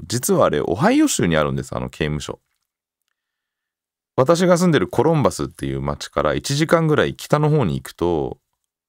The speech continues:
えーとですね、マン-、マンスフィールドっていう小さな町があって、そこにあるんですね。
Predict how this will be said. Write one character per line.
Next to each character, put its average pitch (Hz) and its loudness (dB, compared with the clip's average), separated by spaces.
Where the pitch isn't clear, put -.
え 71 -2
ー 67 -6
と - -10
で - -12
す - -20
ね、 67 -8
マ 139 2
ン-、 - -6
マ 113 2
ン 170 2
ス 196 -2
フ 165 -2
ィ 180 4
ー 170 2
ル 123 2
ド 76 2
っ 67 -6
て - -10
い 69 -2
う 62 -4
小 131 -2
さ 131 0
な 87 0
町 78 -2
が 78 0
あ 65 -2
っ - -18
て、 - -8
そ - -2
こ 151 2
に 151 2
あ 139 2
る 98 0
ん 64 -6
で 50 -6
す - -14
ね。 104 -8